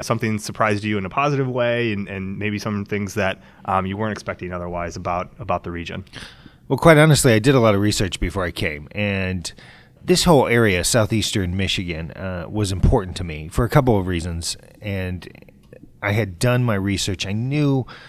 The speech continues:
Speaker 2: what was happening in Detroit and kind of the resurgence of investment in some areas of Detroit.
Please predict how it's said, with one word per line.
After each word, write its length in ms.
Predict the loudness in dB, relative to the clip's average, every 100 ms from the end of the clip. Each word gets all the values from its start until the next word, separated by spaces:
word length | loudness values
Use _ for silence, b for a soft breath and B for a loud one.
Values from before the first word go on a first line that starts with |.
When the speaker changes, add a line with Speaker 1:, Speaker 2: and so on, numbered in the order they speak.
| B
Speaker 2:
what 100 | -2
was 180 | 0 2
happening 460 | 4 4 4 2 2
in 120 | 0
Detroit 640 | -2 -6 -2 2 2 0
and 260 | -4 -10 -6
kind 160 | -4 -4
of 60 |
the 80 | -2
resurgence 560 | -4 -4 -4 -2 -4 -4
of 100 | -6
investment 520 | -4 -2 -2 -4 -6
in 100 | -4
some 340 | -2 0 2
areas 380 | 2 2 0 -2
of 100 | -6
Detroit. 480 | -8 -12 -12 -14